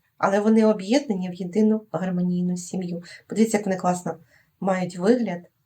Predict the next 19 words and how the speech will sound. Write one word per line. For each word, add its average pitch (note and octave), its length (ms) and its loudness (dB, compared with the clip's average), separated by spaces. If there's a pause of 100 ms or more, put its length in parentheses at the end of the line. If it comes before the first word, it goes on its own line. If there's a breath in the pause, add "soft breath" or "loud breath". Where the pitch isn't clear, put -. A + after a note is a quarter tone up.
(100)
як A3+ 220 4
вони A3 160 6
танцюють, G#3+ 760 0
як F#3+ 180 -4
вони F#3+ 160 0
радіють, G3 320 0
як F3+ 220 -2
їм G3 260 2
комфортно G3+ 540 0
всім F#3 240 -4
разом. F3+ 340 0 (320 loud breath)
І F#3+ 80 0
оцей G#3+ 220 4
виріб G#3 280 4
теж A3+ 200 4
можна F3+ 380 -4 (220 soft breath)
розмістити G3+ 720 2
на F3+ 140 0
дереві, F#3+ 560 0